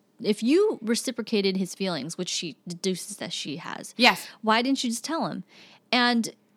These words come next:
Speaker 1: you have to, now you're dealing with, like, Dinara's particular psychosis and her neuroticism, wi-, right? Which is that she doesn't believe anyone can like her 'cause she's always been ugly.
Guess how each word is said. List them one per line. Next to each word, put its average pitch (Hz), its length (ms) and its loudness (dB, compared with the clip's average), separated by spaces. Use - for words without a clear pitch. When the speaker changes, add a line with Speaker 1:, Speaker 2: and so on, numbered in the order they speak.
Speaker 1:
you 285 140 4
have 392 160 4
to, 247 100 2
now 233 240 2
you're 349 140 2
dealing 208 320 2
with, 185 180 0
like, 175 140 0
Dinara's 185 420 2
particular 175 680 -2
psychosis - 680 -6
and 190 140 -4
her 185 80 0
neuroticism, 165 760 -6
wi-, 202 180 -4
right? 190 240 0
Which 226 200 0
is 226 100 0
that 220 160 4
she - 240 2
doesn't 240 380 2
believe 220 280 2
anyone 185 300 0
can 175 160 -6
like 165 200 -4
her 185 120 -2
'cause 180 140 -4
she's 185 160 -4
always 185 260 2
been 175 120 -4
ugly. 202 420 -4